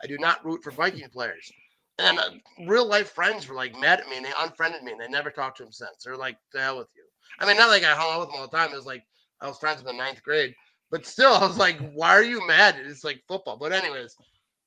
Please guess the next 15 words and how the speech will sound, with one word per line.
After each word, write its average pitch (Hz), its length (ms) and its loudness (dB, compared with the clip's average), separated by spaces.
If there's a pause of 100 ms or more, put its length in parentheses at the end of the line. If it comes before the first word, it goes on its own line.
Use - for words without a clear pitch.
(180)
if, 185 140 -2 (500)
if 196 180 0
Rodgers 233 360 6
plays 226 240 -2
for 202 60 -6
the 165 40 -10
Broncos, 185 340 0
like, 165 240 -8
I, 180 220 4
I, 185 220 2 (840)
I'm 220 140 6
not 214 200 8
gonna 202 160 -6
be 180 80 -6
like, 147 320 -4